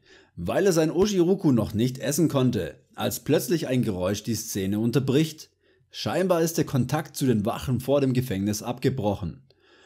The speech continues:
Und dann sehen wir im letzten Panel Big Mom.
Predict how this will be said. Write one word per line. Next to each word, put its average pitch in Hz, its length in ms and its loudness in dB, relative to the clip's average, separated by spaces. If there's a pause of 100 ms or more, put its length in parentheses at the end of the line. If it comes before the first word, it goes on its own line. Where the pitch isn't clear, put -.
(140)
Und 104 300 -2
dann 175 160 2
sehen 143 280 4
wir 131 120 6
im 107 100 2
letzten 131 380 0
Panel 113 340 2
Big 110 400 -2
Mom. 104 380 0